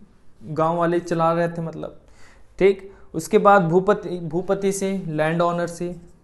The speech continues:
लैंड ओनर से। ठीक, तो लैंड ओनर का परसेंटेज था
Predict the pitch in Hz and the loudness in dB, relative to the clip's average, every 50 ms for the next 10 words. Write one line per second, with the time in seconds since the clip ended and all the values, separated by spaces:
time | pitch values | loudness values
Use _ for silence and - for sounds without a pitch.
0 | - - - - - - - _ - - - - - - - - - - - - | -20 -20 -20 -20 -20 -20 -20 _ -20 -20 -20 -20 -20 -20 -20 -20 -20 -20 -20 -18
1 | - - - - - - - 135 131 135 131 131 131 139 143 151 151 - - - | -18 -18 -18 -20 -20 -18 -14 -10 -8 -6 -6 -6 -6 -6 -8 -10 -14 -16 -20 -20
2 | - - _ _ _ _ - - - - - - - - - - 123 131 135 135 | -20 -20 _ _ _ _ -20 -20 -20 -20 -20 -20 -20 -20 -16 -12 -10 -10 -8 -8
3 | 135 135 135 - - 143 139 143 147 - - - - - - - - _ - - | -10 -12 -12 -14 -14 -12 -12 -12 -14 -20 -20 -20 -20 -20 -20 -20 -20 _ -20 -20
4 | - _ - - _ - - - - - - 156 185 202 - - - - - - | -20 _ -20 -20 _ -20 -20 -20 -20 -12 -10 -8 -8 -8 -12 -18 -20 -20 -20 -20
5 | _ - - 170 165 156 147 151 175 202 220 214 - - 180 202 208 202 220 208 | _ -8 -4 -2 -2 2 2 4 4 4 4 2 2 4 4 6 6 6 4 4
6 | 214 220 214 220 - 190 185 - 202 196 190 190 208 196 - - - 175 170 185 | 4 2 0 4 2 0 2 2 -2 -2 0 0 -2 -2 0 2 4 4 4 4
7 | 208 226 - - | 2 0 -4 -14